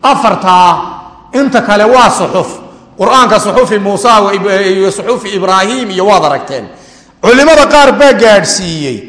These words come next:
ilaa boqol iyo afar. Boqol iyo afar kitaab ayay gaadhsiiyeen oo Ilaahay soo dejiyuu samada ka soo dejiyey oo wada xaq ah. Wixii la bedelay ee wax laga bedelay ee laga dooriyey waa halkooga,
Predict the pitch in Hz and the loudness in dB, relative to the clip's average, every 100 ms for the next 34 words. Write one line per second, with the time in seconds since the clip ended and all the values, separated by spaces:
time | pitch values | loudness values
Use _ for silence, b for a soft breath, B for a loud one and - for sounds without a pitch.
0 | B B B _ 196 233 269 262 - - | B B B _ 2 4 4 4 0 0
1 | 202 226 233 226 - 139 - - - - | 0 2 2 0 -2 -6 -8 -16 -20 -20
2 | - _ _ _ _ 170 196 233 240 269 | -20 _ _ _ _ -4 0 0 2 2
3 | 277 269 - 165 160 147 151 143 135 - | 2 2 0 -2 -4 -8 -4 -2 -2 -6
4 | - B B - 233 262 240 214 214 220 | -16 B B 0 2 4 2 2 2 0
5 | 208 208 208 208 240 226 220 214 247 - | -4 0 0 2 2 2 0 0 -4 0
6 | 240 240 202 165 214 226 208 220 190 226 | 2 2 -4 -6 -8 -8 -4 -4 -4 -8
7 | 208 220 165 151 147 143 131 - B B | -4 -4 -4 -8 -10 -12 -12 -16 B B
8 | B - 233 269 254 208 180 - 214 208 | B 0 4 6 4 2 0 0 -2 -2
9 | 202 165 123 - B B 294 - 262 285 | -2 -4 -4 -10 B B -2 0 0 0
10 | 226 202 214 180 220 262 262 254 240 165 | 0 0 0 0 2 4 4 4 2 -2
11 | 208 214 214 196 185 214 233 233 214 240 | 0 2 2 0 0 2 4 4 4 2
12 | 220 196 190 185 185 185 180 196 269 - | 2 2 2 4 2 2 0 0 -2 -4
13 | 190 160 131 | -4 -4 -6